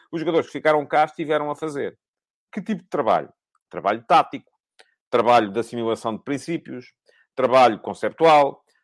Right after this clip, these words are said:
trabalho até de recuperação física, descanso, eh, mental. Quem cá esteve pôde tirar a cabeça do futebol durante uma semana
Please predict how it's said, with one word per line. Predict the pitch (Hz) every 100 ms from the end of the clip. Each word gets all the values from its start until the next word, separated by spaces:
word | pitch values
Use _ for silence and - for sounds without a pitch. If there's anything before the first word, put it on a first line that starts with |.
| _
trabalho | 165 156 170 165
até | 170 233 226
de |
recuperação | 190 175 - 202 208 185 202 190
física, | - 185 185 151 160 160 147 _ _
descanso, | - 208 214 - 226 220 175 - 180 _ _ _
eh, | - 143 139 135
mental. | 165 196 175 208 190 156 - _ _ -
Quem | 233
cá | 208 165
esteve | - 127 107 107 _
pôde | 180 185 147
tirar | 170 175
a | 165
cabeça | 165 156 151 143
do | 143
futebol | - 127 143
durante | 123 135 123
uma | 131 123
semana | - 120 113 98